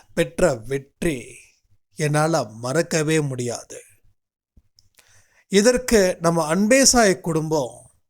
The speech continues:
பெரிய அளவுல எனக்கு உதவிகள் செய்து, என்னுடைய வாழ்க்கையில இருக்கக்கூடிய அத்தனை சிக்கல்களையும் போக்கி, இன்னைக்கு ஒரு நல்ல இடத்துல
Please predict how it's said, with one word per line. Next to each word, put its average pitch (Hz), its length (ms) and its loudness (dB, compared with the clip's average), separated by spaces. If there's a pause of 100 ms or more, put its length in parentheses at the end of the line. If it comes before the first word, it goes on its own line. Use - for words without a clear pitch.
(400)
பெரிய 240 360 6
அளவுல 151 420 0 (400)
எனக்கு 156 400 -2
உதவிகள் 139 600 -2
செய்து, 127 420 -6 (2000)
என்னுடைய 240 360 6
வாழ்க்கையில 220 640 4
இருக்கக்கூடிய 185 680 2 (160)
அத்தனை 285 640 2
சிக்கல்களையும் 147 920 -2 (880)
போக்கி, 160 520 -2 (1700)
இன்னைக்கு 233 400 4
ஒரு 196 180 4 (100)
நல்ல 247 380 2 (140)
இடத்துல 160 420 -2